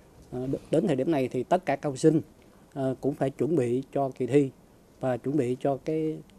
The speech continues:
các phương thức xét tuyển, ờ, theo như những kế hoạch mà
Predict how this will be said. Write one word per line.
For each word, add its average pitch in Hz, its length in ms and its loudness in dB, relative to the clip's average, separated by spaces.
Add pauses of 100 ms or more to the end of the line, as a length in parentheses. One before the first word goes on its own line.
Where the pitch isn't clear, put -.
các 160 200 2
phương 143 140 2
thức 160 200 -2
xét 165 180 -2
tuyển, 120 260 -4 (500)
ờ, 127 260 -4
theo 160 200 2
như 160 300 6 (200)
những 120 180 -4
kế 175 140 2
hoạch 139 280 -2
mà 117 320 -6